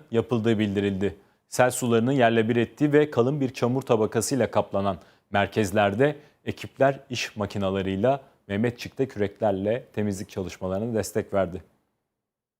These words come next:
Kastamonu Valiliği sel felaketinin yaşandığı bölgede iki yüz elli üç yüz ceset toplandığı ve kimliklerinin tespit edilemediği yöndeki iddiaların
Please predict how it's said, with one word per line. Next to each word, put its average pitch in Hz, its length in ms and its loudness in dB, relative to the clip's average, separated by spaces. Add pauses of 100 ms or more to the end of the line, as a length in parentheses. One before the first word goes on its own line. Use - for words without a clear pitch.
(2000)
Kastamonu 160 480 4
Valiliği 113 460 4
sel 131 260 2
felaketinin 113 600 0
yaşandığı 113 540 4
bölgede 107 520 4 (260)
iki 113 200 -4
yüz 143 120 2
elli 147 200 4
üç - 180 -2
yüz 117 160 0
ceset 113 320 2
toplandığı 113 560 4
ve 160 240 4 (240)
kimliklerinin 151 500 0
tespit - 360 -4
edilemediği 127 640 2
yöndeki 107 420 2
iddiaların 117 520 4